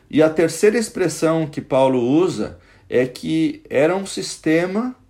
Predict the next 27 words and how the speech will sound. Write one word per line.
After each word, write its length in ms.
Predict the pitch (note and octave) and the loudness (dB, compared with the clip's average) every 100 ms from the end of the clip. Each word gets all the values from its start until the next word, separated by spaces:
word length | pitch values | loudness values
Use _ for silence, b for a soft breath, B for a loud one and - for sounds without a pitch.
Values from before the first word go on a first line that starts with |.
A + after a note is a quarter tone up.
| _ _ | _ _
em 160 | D3 D3 | -4 -4
desacordo 1000 | D#3 F#3+ A#3+ - - C#3+ D#3+ G3 - A#3+ - - | -6 -6 -6 -6 -4 0 2 0 -6 -12 -12 0
ou 200 | D#3+ D#3+ | 0 0
contrário 600 | A3 G#3+ D#3+ D#3 F3+ F#3+ | -4 -2 0 0 0 -4
a 60 | |
Cristo. 560 | F#3+ D3 D3 C#3+ - E2 b b b b | -4 -2 -2 -4 -16 -20 b b b b
Por 120 | - A2+ | -6 0
isso 280 | D3+ D#3 | 0 2
era 180 | D#3+ D3+ | 2 4
vão, 480 | C3+ A2 C3 D#3+ F3 _ _ | 2 0 0 -2 -6 _ _
por 160 | G#2+ | -6
isso 220 | A2+ - | -6 -6
era 120 | C#3+ C3 | -2 0
oco, 440 | A2+ C3+ C#3 - | 2 0 -2 -12
por 220 | - A2+ | -12 -10
isso 180 | A2+ - | -10 -8
era 140 | C#3 C3+ | -8 -6
vazio. 500 | D3+ B2 G2 F2 F2 _ b b b b | -8 -8 -10 -10 -12 _ b b b b
E 200 | - B2 | -4 2
esse 280 | D#3 A#3+ - | 2 2 0
é 40 | G#3+ | -2
o 80 | |
ponto, 560 | D3 - D#3 G#3+ G#3 C3 | -2 -2 0 0 -2 -4
irmão, 480 | G#2+ G#2 C3 D3 A#2+ | -2 0 0 0 0
irmã, 500 | G2+ G#2 C3 B2 E2 b b b b - | 0 -2 -2 -4 -8 b b b b -8
mais 540 | B2 B3+ B3+ B3+ - | 0 2 2 0 -6
forte 560 | - C#3 C3+ - - | 0 2 2 -2 -16